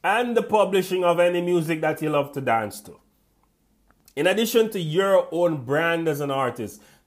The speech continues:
the, the masters and your publishing is the most valuable portion of your musical career. And owning a catalog of your music moves you from just being a simple artist to a business person.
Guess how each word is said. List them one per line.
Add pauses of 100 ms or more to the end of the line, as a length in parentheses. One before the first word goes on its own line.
(220)
the,
the
masters (260)
and
your
publishing
is
the
most
valuable
portion
of
your
musical
career. (440)
And
owning
a
catalog (260)
of
your
music
moves
you
from
just
being
a
simple
artist
to
a
business
person.